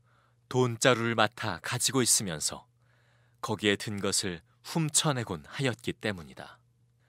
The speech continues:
예수께서 말씀하셨다. "그대로 두어라. 그는 나의 장산날에 쓰려고 간직한 것을 쓴 것이다." 가난한 사람들은 언제나 너희와 함께 있지만,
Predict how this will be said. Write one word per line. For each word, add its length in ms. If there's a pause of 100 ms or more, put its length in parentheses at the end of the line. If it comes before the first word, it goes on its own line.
(600)
예수께서 600
말씀하셨다. 920 (720)
"그대로 420
두어라. 520 (680)
그는 440 (420)
나의 340
장산날에 720
쓰려고 560 (220)
간직한 720
것을 420
쓴 320
것이다." 480 (1200)
가난한 400
사람들은 640 (400)
언제나 500
너희와 480
함께 480
있지만, 460